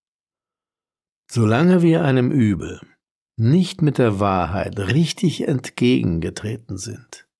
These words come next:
und es völlig durch sie überwunden haben, ist das Übel niemals besiegt.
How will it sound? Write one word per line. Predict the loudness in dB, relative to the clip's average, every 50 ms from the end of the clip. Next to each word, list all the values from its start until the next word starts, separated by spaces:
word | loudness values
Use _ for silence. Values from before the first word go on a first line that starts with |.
| _ _ _ _ _ _ _ -20 -20 _ _
und | -2 0 0 2
es | 0 -2
völlig | -4 -2 2 2 2 2 2 0 -2 -2
durch | 0 0 0 0 -2
sie | -4 -2 0 0 0 2 0
überwunden | 0 2 2 0 2 0 0 0 0 -2 -4 -6 -6 -8
haben, | -8 -10 -10 -12 -12 -12 -14 -14 -16 _ _ _ _ _ _ _ _ _ _ _ _ _ _ _ _ _ _ _ _ _
ist | -8 -8 -4 -2
das | -2 -2 -2 0
Übel | 0 2 2 2 2 2 2 2 2
niemals | 2 2 2 2 2 2 2 2 0 0 -2 -4 -6 -6
besiegt. | -8 -6 -6 -6 -6 -8 -10 -10 -14 -20 -20 _ -20 -20 -20